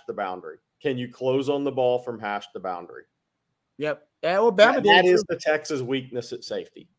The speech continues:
Speaker 2: Yeah, Bama,
Speaker 1: If your
Speaker 2: Bama
Speaker 1: quarterback
Speaker 2: Texas
Speaker 1: has time to make that throw,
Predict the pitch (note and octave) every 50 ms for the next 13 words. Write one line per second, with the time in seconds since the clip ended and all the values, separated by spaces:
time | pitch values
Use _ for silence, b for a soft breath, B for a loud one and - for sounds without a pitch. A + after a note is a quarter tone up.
0 | _ _ - F3+ F#3+ E3 C#3+ - _ - D3 D3+ F3+ F#3+ G#3 G#3+ D4 D#3 F3 F#3
1 | G3 G3+ G3+ G3+ G3 G3 F#3+ - - F#3+ F#3 F3 - - F3+ E3+ F3 E3+ E3+ D#3+
2 | D#3+ D#3 D#3+ D#3+ - E3 D#3 D3+ - - - D#3 D3+ C#3+ C3+ B2+ A#2 A2+